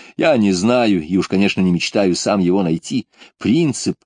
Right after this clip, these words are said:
который выдвинула доктрина исключительных поклонников некрасовской поэзии,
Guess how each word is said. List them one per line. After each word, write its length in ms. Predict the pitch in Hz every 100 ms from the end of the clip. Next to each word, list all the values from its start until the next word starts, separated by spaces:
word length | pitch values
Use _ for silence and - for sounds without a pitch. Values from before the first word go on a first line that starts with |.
| _ _ _
который 320 | - 107 110
выдвинула 800 | 95 113 180 175 123 110 95 80 _
доктрина 640 | 104 107 - 131 123 110
исключительных 920 | 101 - 104 - 202 190 185 175 165
поклонников 640 | 143 143 143 139 135 131 -
некрасовской 640 | 117 127 117 117 - 120
поэзии, 580 | 110 107 107 95 101